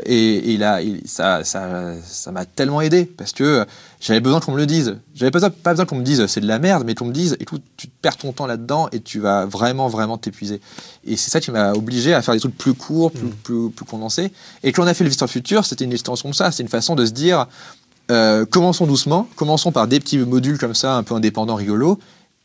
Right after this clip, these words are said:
Speaker 1: Et, et on va pas se dire, « OK, on va faire deux saisons, la troisième saison, ça se passe dans l'espace, et cetera. »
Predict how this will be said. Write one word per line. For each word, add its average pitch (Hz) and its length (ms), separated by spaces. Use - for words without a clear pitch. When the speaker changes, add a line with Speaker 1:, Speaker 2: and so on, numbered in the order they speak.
Speaker 1:
Et, 117 460
et 120 160
on 123 120
va 113 120
pas 156 140
se 117 60
dire, « 160 320
OK, 143 280
on 147 60
va 117 60
faire 120 140
deux 127 140
saisons, 139 400
la 147 80
troisième 127 220
saison, 135 180
ça 127 100
se 113 60
passe 113 120
dans 113 60
l'espace, 135 440
et - 100
cetera. » 143 240